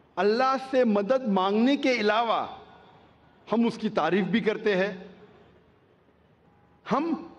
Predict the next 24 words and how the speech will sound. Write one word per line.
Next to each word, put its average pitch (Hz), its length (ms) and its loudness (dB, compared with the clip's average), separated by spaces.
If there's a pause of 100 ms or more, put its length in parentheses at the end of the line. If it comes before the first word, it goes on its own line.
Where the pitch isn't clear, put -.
(560)
उसका - 320 -4
शुक्रिया 240 400 0
अदा 311 180 0
भी 349 120 0
करते 185 340 -2
हैं 123 160 -4 (420)
और 277 320 2 (1300)
अल्लाह 254 380 0
से - 140 -2
हिदायत 226 400 2
भी 247 140 2
पाते 160 320 -2
हैं। 101 180 -10 (440)
इसीलिए 269 580 4 (680)
to 269 160 4
pray, 240 420 2 (260)
मदद 208 380 0
मांगना 202 460 2 (300)
सलाह 208 280 2
का 302 220 -2
पूरा 202 320 2
तर्जुमा 185 400 0
नहीं 170 260 2
है 247 240 0